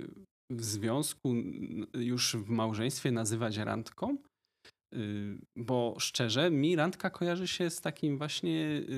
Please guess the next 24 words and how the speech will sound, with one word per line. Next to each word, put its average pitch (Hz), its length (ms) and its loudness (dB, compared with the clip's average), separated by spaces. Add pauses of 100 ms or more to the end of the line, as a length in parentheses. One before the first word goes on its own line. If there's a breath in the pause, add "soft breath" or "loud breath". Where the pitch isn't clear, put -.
(100)
y, - 60 -10
okresem 139 720 -2
przed, - 420 0
y, 120 40 0 (160)
małżeństwem, 113 1040 -2 (380)
przed 165 340 4
sformalizowaniem 120 920 4
związku, 110 560 -2
tak, 120 240 0
spotykaniem 120 600 0
się, 107 180 -4
a 101 140 -4 (580)
to 196 260 2
już, 165 260 0
jak 123 180 0
już 113 120 -2
jesteśmy, 113 520 -2
no 165 120 -4
po 190 140 -6
prostu 170 500 -2 (440 loud breath)
idziemy 127 340 4
razem 117 300 2
do 107 80 -2
kawiarni, 104 720 -4